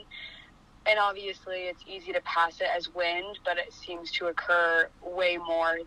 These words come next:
than just the wind happen-, happening to blow the door open. So it's super creepy. It's set up. Um, I know people have had, like, wind chimes fall down during shifts, like, just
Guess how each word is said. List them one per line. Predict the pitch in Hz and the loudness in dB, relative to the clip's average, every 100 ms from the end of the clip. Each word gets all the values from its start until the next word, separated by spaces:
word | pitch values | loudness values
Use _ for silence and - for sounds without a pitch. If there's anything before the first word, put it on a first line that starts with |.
| - | -4
than | 170 170 | -4 -6
just | 160 170 - - - | -2 0 0 -4 -4
the | 170 | -2
wind | 165 160 165 - - - | -2 -4 -6 -14 -10 -4
happen-, | - - 170 175 175 - - | 0 0 0 -6 -10 -18 -12
happening | - 165 - 165 175 - - 185 170 170 - | -2 -2 -2 -8 -10 -16 -18 -10 -8 -6 -6
to | 175 | -6
blow | 170 170 160 160 | -4 2 2 0
the | 147 | -4
door | - - - | -2 0 0
open. | - - - 185 | 0 0 -2 -2
So | - 175 170 165 - - - - - - - - | -2 2 4 2 -6 -20 -20 -20 -20 -20 -20 -6
it's | 226 - | -6 -4
super | - 214 214 208 202 | -2 -2 0 0 0
creepy. | 202 180 185 175 175 175 - - - - | -2 -2 2 4 4 2 -6 -12 -6 0
It's | 196 - | 0 -2
set | - 202 208 - | 0 4 4 4
up. | 170 170 - - 170 - | 2 0 -6 -20 -16 -6
Um, | 185 175 170 165 | -2 0 0 -2
I | - 180 180 | -4 -4 0
know | 175 170 170 170 | 0 2 -2 -6
people | - 190 - 175 | -14 -10 -4 -4
have | 175 | -2
had, | 180 175 - | 0 0 0
like, | 180 180 175 | -6 -12 -10
wind | 180 180 | -10 -6
chimes | 180 185 180 180 190 185 - - | -4 0 0 0 -6 -14 -10 -2
fall | 175 180 | 0 2
down | 175 170 175 170 175 180 - - - - | 2 2 2 0 -2 -6 -20 -20 -20 -10
during | 185 180 180 | -2 0 0
shifts, | - 190 175 170 175 - | -4 -2 0 -2 -4 -6
like, | 175 - | -8 -6
just | 202 - | -8 -4